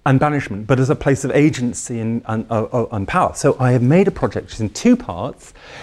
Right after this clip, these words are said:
Part of it's in the ghetto, in, on the edges of some of these incredible synagogues there, um, hidden away high up, because of course you weren't allowed to show where a synagogue was in the ghetto, so you have to go along all these passages up corridor. So it's a ho-, the whole project is called Psalm,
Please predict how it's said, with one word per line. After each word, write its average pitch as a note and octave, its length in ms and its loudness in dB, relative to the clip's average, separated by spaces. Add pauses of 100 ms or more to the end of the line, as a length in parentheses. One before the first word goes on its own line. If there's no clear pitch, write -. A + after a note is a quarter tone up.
(340)
Part F3 320 2
of F3 40 2
it's C#3 180 2
in C3 60 4
the A#2 80 4
ghetto, G#2 420 -2
in, C3+ 440 6
on A#2+ 140 2
the B2 120 2
edges C3 300 2
of A2 80 -4
some A#2 160 -2
of A2+ 40 2
these A2 120 -4
incredible C3+ 760 2
synagogues F#2+ 800 -8
there, E2+ 260 -12 (420)
um, G#2+ 160 -6
hidden A#2 380 0
away G#2 480 0 (100)
high A#2 220 -2
up, G2+ 120 -2
because - 180 -10
of F#2+ 60 -10
course - 200 -10
you A2+ 80 -4
weren't G#2 140 -2
allowed G2 160 -4
to G#2 100 -10
show - 180 -6
where G2 180 -2
a F2 40 -8
synagogue F#2 480 -10
was G#2+ 260 -6
in F2 60 -8
the F2 80 -10
ghetto, E2+ 340 -12
so - 140 -12
you F#2+ 80 -6
have G2 100 -10
to - 80 -20 (540)
go B2 260 -2
along G#2+ 240 -6
all A2 60 -8
these G#2 100 -10
passages - 460 -14
up - 100 -20
corridor. F#2+ 240 -6 (480)
So B2+ 300 0
it's C3+ 180 -2
a C3+ 40 -2
ho-, - 180 -6
the - 100 -4
whole F#3+ 360 2
project D#3 360 -4
is G#2+ 100 -12
called G#2+ 240 -8
Psalm, G#2 560 -8